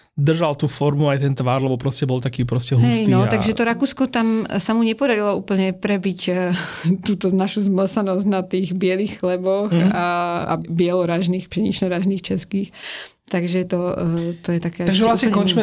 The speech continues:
Speaker 1: končíme vlastne nakoniec aj tak pri tom, že to je celé o geografii.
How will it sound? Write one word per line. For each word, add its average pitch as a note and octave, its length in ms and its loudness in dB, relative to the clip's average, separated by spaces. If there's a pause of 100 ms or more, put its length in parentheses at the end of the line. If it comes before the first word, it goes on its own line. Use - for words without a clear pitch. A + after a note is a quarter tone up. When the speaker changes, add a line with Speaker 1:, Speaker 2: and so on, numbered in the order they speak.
Speaker 1:
končíme F#3+ 360 2
vlastne F3+ 300 2 (280)
nakoniec F3+ 420 2
aj F3 180 0
tak F#3+ 140 -2
pri D3+ 180 0
tom, D#3+ 200 2
že D3 120 2
to D3 120 -2
je C3 80 -2
celé D3+ 160 2
o C#3 80 4
geografii. D#3 760 2